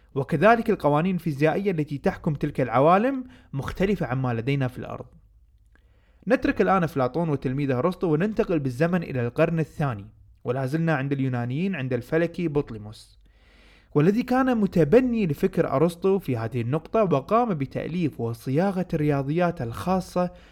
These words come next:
بنظام مركزية الأرض، وثبتها في وسط المجموعة الشمسية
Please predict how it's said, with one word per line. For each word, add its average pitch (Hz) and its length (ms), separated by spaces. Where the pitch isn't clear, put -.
بنظام 139 500
مركزية 131 600
الأرض، 233 380
وثبتها 220 840
في 165 180
وسط 175 360
المجموعة 131 480
الشمسية 110 600